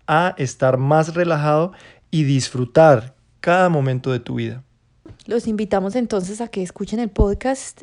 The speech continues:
Speaker 2: sin hacer nada más. <laughs> Yo sé que es difícil. Muchas veces yo,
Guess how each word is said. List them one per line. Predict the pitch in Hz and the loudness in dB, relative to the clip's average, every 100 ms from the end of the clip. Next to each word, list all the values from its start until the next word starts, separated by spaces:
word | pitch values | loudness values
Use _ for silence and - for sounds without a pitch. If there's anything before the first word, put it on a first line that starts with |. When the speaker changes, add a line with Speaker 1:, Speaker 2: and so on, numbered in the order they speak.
| _ | _
Speaker 2:
sin | - 214 | -10 -6
hacer | 196 190 175 | -4 -4 -4
nada | 185 196 | -4 -4
más. | 202 196 196 - - - | -4 -6 -8 -16 -20 0
<laughs> | 381 - 440 539 494 494 - - 285 - - - | 2 2 2 2 2 -2 -2 0 0 -2 -14 0
Yo | - | 2
sé | 240 | 4
que | 262 | 2
es | |
difícil. | 247 240 247 214 180 | 0 0 0 0 -2
Muchas | 190 202 208 | 0 0 0
veces | 226 240 | -2 -2
yo, | 220 220 | 0 0